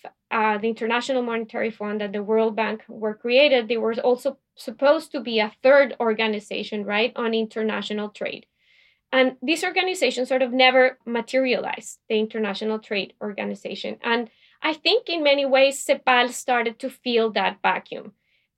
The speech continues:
And it became the, the site, sort of the locus for having, um, discussions about the role of international trade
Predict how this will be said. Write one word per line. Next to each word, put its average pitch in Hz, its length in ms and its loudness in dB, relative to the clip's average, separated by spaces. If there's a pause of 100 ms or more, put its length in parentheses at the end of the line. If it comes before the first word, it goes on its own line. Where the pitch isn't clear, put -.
And 247 260 4 (320)
it 262 160 -2
became 285 800 2
the, 247 360 6 (160)
the 233 100 -4
site, 302 600 0 (380)
sort 240 160 -2
of 220 100 -4
the 226 80 0
locus 262 420 2
for 285 180 -2
having, 220 540 0
um, 226 280 -2
discussions 226 580 -6
about 226 300 0
the 214 100 -4
role 220 320 2
of 220 100 -6
international 208 720 -4
trade 202 440 -4